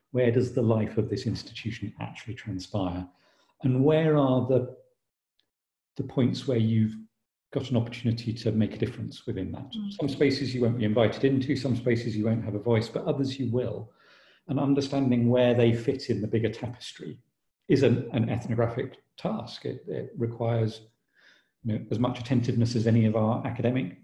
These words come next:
Speaker 1: disciplines, uh, require. And it's, um, and that's not foreign to the, the learning that we're engaged in. It's not another topic. It's part of the picture of
Speaker 2: Yes.
Speaker 1: encouraging healthy, flourishing learning for students and staff.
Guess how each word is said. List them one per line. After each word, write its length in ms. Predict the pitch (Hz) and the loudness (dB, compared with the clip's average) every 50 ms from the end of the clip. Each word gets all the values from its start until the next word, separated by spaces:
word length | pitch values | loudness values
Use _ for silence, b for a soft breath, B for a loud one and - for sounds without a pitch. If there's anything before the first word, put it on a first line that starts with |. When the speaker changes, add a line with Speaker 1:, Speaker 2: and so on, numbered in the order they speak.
| _ _ _ | _ _ _
Speaker 1:
disciplines, 720 | - 113 - 117 113 - 113 98 90 87 87 - - _ _ _ _ _ _ _ _ _ - | -8 -8 -6 -8 -8 -8 -6 -6 -6 -8 -12 -14 -18 _ _ _ _ _ _ _ _ _ -12
uh, 80 | 113 110 117 - | -12 -12 -10 -10
require. 520 | - - - - - - - - 104 110 117 117 - - | -12 -14 -12 -12 -12 -12 -10 -10 -12 -12 -14 -12 -8 -4
And 180 | 120 117 117 | -2 0 2
it's, 440 | 131 - - - - - - - _ _ _ _ _ _ _ _ _ _ _ - | 0 0 -2 -4 -10 -14 -16 -18 _ _ _ _ _ _ _ _ _ _ _ 2
um, 480 | 123 123 123 120 127 - - - - - _ _ _ _ _ _ _ _ _ _ _ _ - | 2 4 4 4 2 0 -4 -8 -14 -20 _ _ _ _ _ _ _ _ _ _ _ _ 0
and 140 | 135 123 | 2 4
that's 220 | 135 143 - - - | 4 2 0 0 2
not 180 | 147 135 135 - | 2 2 2 0
foreign 420 | - - 156 131 123 117 107 - - | 0 2 2 4 4 2 0 -2 -4
to 120 | - - | -4 -2
the, 300 | 110 110 - - - - - _ _ _ _ _ _ _ _ _ _ - | 0 0 -2 -2 -6 -16 -20 _ _ _ _ _ _ _ _ _ _ -4
the 80 | 123 | -2
learning 380 | 107 113 107 98 92 90 90 - | 0 2 2 0 0 -4 -8 -8
that 80 | - - | -8 -6
we're 120 | - - | -6 -6
engaged 380 | - - - 101 - - - - | -6 -6 -8 -10 -12 -14 -12 -12
in. 80 | 117 | -10
It's 140 | 120 - - | -10 -8 -6
not 160 | 139 127 - | -6 -6 -2
another 340 | 135 127 120 117 107 101 95 | 0 2 4 4 2 2 0
topic. 460 | - - - 113 - - 120 117 - - | -4 -6 -10 -12 -12 -12 -14 -14 -12 -10
It's 160 | 151 - - - | -10 -10 -10 -12
part 480 | - - - 127 120 123 113 113 - - | -16 -10 -6 -2 -2 -2 -2 -4 -6 -8
of 160 | 120 113 - | -8 -8 -8
the 80 | 113 113 | -8 -10
picture 440 | 113 - - 127 - - 139 - - - _ _ _ _ _ _ _ _ _ _ _ _ - | -10 -10 -14 -16 -16 -16 -16 -14 -16 -16 _ _ _ _ _ _ _ _ _ _ _ _ -10
of 140 | 131 107 - | -8 -8 -8
Speaker 2:
Yes. 180 | 202 - 180 - _ _ _ - - - - - - | -8 -10 -12 -16 _ _ _ -20 -20 -16 -14 -10 -8
Speaker 1:
encouraging 400 | 113 113 117 110 107 92 107 101 | -6 -2 0 2 2 2 2 0
healthy, 420 | 92 101 110 101 - - 107 95 - | 0 0 0 0 0 -2 -6 -6 -6
flourishing 720 | - - 127 107 101 98 95 - 104 95 92 92 - B B B B B B B B B B B B B B B B B | -4 -2 0 0 0 0 -2 -4 -4 -4 -6 -6 -10 B B B B B B B B B B B B B B B B B
learning 360 | - 123 113 104 101 98 92 90 | 0 2 2 2 2 0 -2 -2
for 100 | - 107 | -4 -6
students 400 | - - 113 107 110 110 - 113 | -4 -2 -2 0 0 0 0 -2
and 180 | 107 98 95 | -2 -2 -4
staff. 400 | - - 107 95 98 113 - - | -4 -4 -4 -4 -4 -4 -8 -10